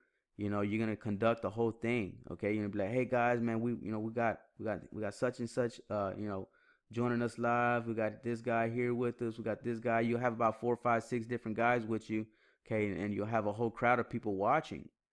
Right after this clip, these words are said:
Okay, a ho-, whole crowd of people watching. Of course, the crowd of people watching are gonna be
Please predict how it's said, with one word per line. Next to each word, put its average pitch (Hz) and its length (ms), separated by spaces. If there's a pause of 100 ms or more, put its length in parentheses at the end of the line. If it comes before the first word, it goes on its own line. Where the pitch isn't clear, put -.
(360)
Okay, 104 340
a 104 40
ho-, 110 300
whole 113 100
crowd 123 260
of 120 80
people 117 240
watching. 120 360
Of 104 100
course, 139 320 (160)
the 113 100
crowd 120 380
of 113 100
people 113 280
watching 117 340
are 107 80
gonna 110 180
be 110 340